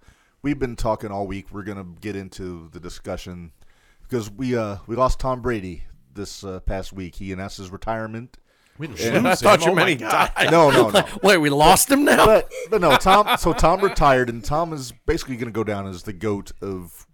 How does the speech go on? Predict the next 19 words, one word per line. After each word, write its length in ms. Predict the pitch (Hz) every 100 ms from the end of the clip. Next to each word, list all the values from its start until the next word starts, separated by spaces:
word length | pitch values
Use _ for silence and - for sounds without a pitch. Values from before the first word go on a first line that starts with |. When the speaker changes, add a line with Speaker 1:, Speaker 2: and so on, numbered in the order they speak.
| _ -
Speaker 1:
N 100 | 107
F 140 | 98 95
L 100 | 90
quarterbacks. 600 | 87 78 60 - - 95
I 80 | 87
think 200 | 82 78
that's 200 | 78 90
a 40 |
given. 320 | 76 71 62 - _ _ _
Speaker 3:
Anybody 400 | 147 170 180 196
that 200 | 151 139
disagrees 680 | 135 156 - 143 135 165 151
with 140 | 156 135
that, 300 | 147 156 -
stop 320 | - 147 170
listening 300 | 185 - 190
to 40 |
the 80 | 196
podcast. 680 | 160 139 117 127 120 127